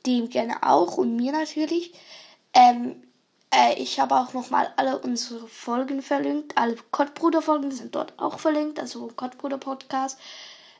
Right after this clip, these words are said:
Ähm, den schönen Let's Play und Paluten machen. Ähm, äh, schreibt gerne in die Kommentare, ähm, Dings, ähm, äh, für die Q and A-Folge Fragen. Und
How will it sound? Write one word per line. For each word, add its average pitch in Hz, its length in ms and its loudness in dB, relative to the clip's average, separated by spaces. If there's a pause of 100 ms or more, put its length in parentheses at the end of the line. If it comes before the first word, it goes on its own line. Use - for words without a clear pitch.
Ähm, 240 520 0
den 240 320 -4
schönen 254 220 -6
Let's 240 180 -8
Play 247 200 -6
und 233 100 -8
Paluten 247 340 -6
machen. 262 380 -4 (100)
Ähm, 226 320 -6 (1800)
äh, 247 340 2
schreibt - 360 -2
gerne 285 260 4
in 254 100 0
die 240 120 -2
Kommentare, 247 840 0 (640)
ähm, 220 400 -2 (960)
Dings, 240 380 -12
ähm, 226 300 -10 (560)
äh, 233 160 -2
für - 140 -8
die - 100 -12
Q - 220 0
and 254 100 2
A-Folge 269 480 2
Fragen. 254 480 -2 (440)
Und 247 360 0